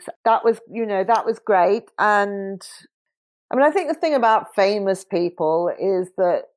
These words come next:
everybody likes, everybody else likes to have them around. It makes everybody feel that they're somewhere special to be in the company of people who are famous. So,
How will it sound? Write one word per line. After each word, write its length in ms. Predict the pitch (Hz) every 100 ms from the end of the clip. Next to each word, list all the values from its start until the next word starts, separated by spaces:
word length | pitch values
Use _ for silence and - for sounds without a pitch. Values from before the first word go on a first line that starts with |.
| _ _ -
everybody 640 | 208 196 208 202 202 196 185
likes, 760 | 180 185 190 190 - - - -
everybody 340 | 190 202 208
else 380 | 220 226 214 190
likes 320 | 165 160 -
to 40 | 165
have 240 | 165 160
them 140 | 156 156
around. 400 | 165 165 156 160
It 80 |
makes 240 | 175 180 190
everybody 440 | 175 180 175 170
feel 400 | 165 180 165 156 _ _ _ _ -
that 120 | 190
they're 140 | 185 185
somewhere 340 | 196 170 175
special 680 | 175 180 170 - 170 175 165 -
to 80 | -
be 100 | 180
in 120 | 170
the 80 | 170
company 480 | 185 170 165 170 170
of 120 | 170
people 320 | 180 175 170
who 140 | 175
are 100 | 180
famous. 500 | - 180 170 143 160
So, 600 | - 185 175 175 170 -